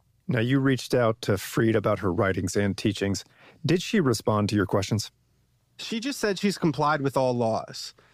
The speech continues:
Speaker 2: Now, the way I first heard about this group is I wrote about a case where a teacher nibbled on a high school student's ear in class while making growling noises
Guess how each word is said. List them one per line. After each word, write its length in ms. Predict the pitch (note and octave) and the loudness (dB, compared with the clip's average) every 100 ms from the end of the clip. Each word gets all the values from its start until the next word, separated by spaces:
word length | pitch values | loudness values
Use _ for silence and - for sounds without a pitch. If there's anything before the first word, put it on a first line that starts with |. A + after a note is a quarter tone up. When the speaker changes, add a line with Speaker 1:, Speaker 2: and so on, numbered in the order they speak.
| _ | _
Speaker 2:
Now, 280 | - C#3+ C#3 | -2 2 2
the 80 | D3+ | 2
way 180 | G3 C#4+ | 2 2
I 80 | |
first 320 | A#3+ A3 G3+ - | 0 0 -2 0
heard 220 | G3+ G#3 | 0 2
about 220 | B2 A2 | 0 0
this 180 | B2 - | -4 -2
group 280 | D#3 E3 A#2+ | 0 2 0
is 100 | A2+ | 0
I 60 | |
wrote 220 | A#2 C#3 | 0 2
about 260 | D#3 C#3 C3 | 2 0 2
a 160 | B2 A2 | 0 -2
case 400 | - D3+ C#3+ - | 0 0 0 0
where 200 | C3 A#2 | 0 2
a 80 | A2+ | -2
teacher 520 | - - F3 - D3 B2 | -6 -2 -2 0 0 2
nibbled 460 | A2 B2 D3+ E3 | 2 2 2 2
on 140 | C#3 B2+ | 2 0
a 60 | |
high 180 | G2+ C#3+ | -2 -2
school 240 | C#3 - | -2 -2
student's 460 | C#3 - C3+ B2 - | -4 2 2 2 -2
ear 300 | - A#2+ C3+ | -2 0 2
in 140 | D#3 A2+ | 0 -2
class 480 | - B2 G#2+ E3 - | -4 -4 -2 -4 -2
while 120 | A2+ | 0
making 300 | B2 C3+ A#2+ | 0 0 0
growling 560 | A2 G#2+ G#2 C3+ C3+ | -2 -2 0 2 2
noises 560 | C3+ C#3 D#3+ D#3+ F3 - | 2 2 0 0 -2 -2